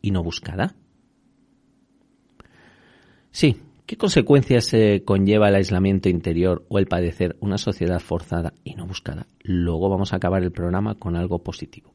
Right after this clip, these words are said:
porque esto les digo que se puede evitar. Pero ¿qué consecuencias tiene la sociedad de,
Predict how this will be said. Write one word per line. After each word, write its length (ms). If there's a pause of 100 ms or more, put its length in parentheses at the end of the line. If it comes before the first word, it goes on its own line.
porque 320
esto 400
les 120
digo 200
que 100
se 140
puede 560
evitar. 380 (600)
Pero 180
¿qué 180
consecuencias 800
tiene 280
la 120
sociedad 520
de, 540